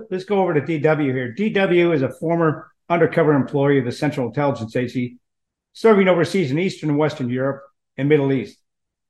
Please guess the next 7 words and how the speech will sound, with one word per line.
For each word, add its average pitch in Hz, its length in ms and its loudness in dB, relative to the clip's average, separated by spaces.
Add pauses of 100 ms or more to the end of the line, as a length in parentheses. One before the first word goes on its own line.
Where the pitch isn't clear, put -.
(240)
He 156 100 -6
currently 196 360 -2
does 156 320 0
consulting 170 580 -2
work 156 260 0
in 135 120 -10
counterterrorism 156 840 0